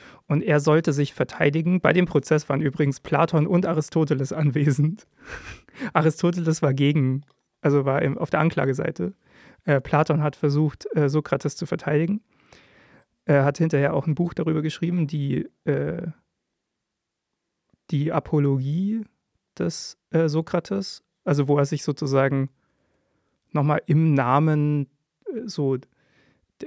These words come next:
der Philosophie, also im Philosophie, ne, die Liebe zur Weisheit und so, sozusagen bei Sokrates entschuldigt, dass er dafür irgendwie hingerichtet wurde und so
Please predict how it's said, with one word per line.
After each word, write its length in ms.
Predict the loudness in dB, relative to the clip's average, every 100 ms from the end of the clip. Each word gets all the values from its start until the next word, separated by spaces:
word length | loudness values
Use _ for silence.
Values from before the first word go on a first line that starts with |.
| -16 _
der 140 | -2
Philosophie, 880 | 0 -2 -2 -2 -4 -4 -2 0 -2 -4 _ _
also 200 | -4 -2
im 440 | 0 -2 -4 -12 -18 _ -16
Philosophie, 540 | -10 -8 -10 -6 -4 0
ne, 200 | 0 0
die 100 | -2
Liebe 240 | -2 -4
zur 140 | -4
Weisheit 320 | -2 -2 -2 -4
und 100 | -2
so, 240 | -4 -4 -14
sozusagen 540 | -20 0 0 2 -2 -6 -20 _
bei 280 | 0 2 2
Sokrates 600 | 2 0 0 -4 -2 -4
entschuldigt, 640 | -2 -6 0 2 2 0 -4
dass 140 | -4
er 240 | 0 0 0
dafür 720 | -4 -6 -6 -4 -4 -6 -10 _ _ _ _ _ _
irgendwie 240 | -2 0
hingerichtet 560 | 0 0 0 -4 -6 -4
wurde 240 | -2 0
und 100 | -2
so 300 | -2 -2 -4